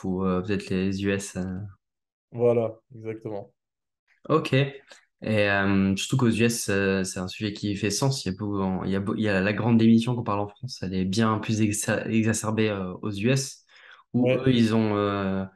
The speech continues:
Speaker 1: eux, ils ont viré, en fait, tous les gens qui, pendant le, pendant le covid, en se disant, « On va les recruter plus tard. » Du coup, ils ont beaucoup plus de, de difficultés à ra-, à ramener des gens, alors qu'en France, du coup, comme ils étaient au chômage partiel, des choses comme ça, ils sont pas vraiment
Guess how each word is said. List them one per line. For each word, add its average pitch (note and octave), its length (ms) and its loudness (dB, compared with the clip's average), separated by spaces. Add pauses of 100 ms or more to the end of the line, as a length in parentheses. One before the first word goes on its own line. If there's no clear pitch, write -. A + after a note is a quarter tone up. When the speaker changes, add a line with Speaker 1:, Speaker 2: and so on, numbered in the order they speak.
(300)
Speaker 1:
eux, B2 200 2
ils G2+ 240 0
ont F#2 420 -6
viré, A2+ 380 -2
en A2 60 -2
fait, A2+ 160 -2
tous - 140 -10
les A#2 80 2
gens A2+ 140 0
qui, F2+ 720 -6
pendant G2+ 180 -2
le, F2+ 320 0
pendant G2+ 200 -4
le F#2+ 40 -4
covid, A#2 540 2
en G2 80 -2
se F#2+ 60 -4
disant, « G#2 260 -2
On G2+ 80 -4
va G2 100 0
les G2 100 0
recruter - 340 -8
plus - 140 -18
tard. » B2 320 -6 (440)
Du A2+ 100 -8
coup, - 80 0
ils A2 120 4
ont G2+ 60 2
beaucoup G#2+ 220 -2
plus A#2 220 0
de, G2+ 300 0
de F#2+ 100 0
difficultés A2 520 -4
à G2 60 -2
ra-, F#2 440 -4
à - 20 -8
ramener G#2+ 300 2
des A2 140 2
gens, C3 200 4
alors G#2 180 0
qu'en G2+ 120 -8
France, C3 420 -2 (340)
du F#2 80 -10
coup, A2+ 140 -4
comme A2 160 -2
ils G2+ 160 -4
étaient G2 220 -2
au G2 80 0
chômage G2+ 340 -2
partiel, G#2 320 -4
des G2 60 -2
choses G2 180 -4
comme G2+ 140 -4
ça, A2+ 140 -2
ils G#2 80 -2
sont F#2+ 120 -6
pas F#2+ 140 -4
vraiment F#2+ 400 -4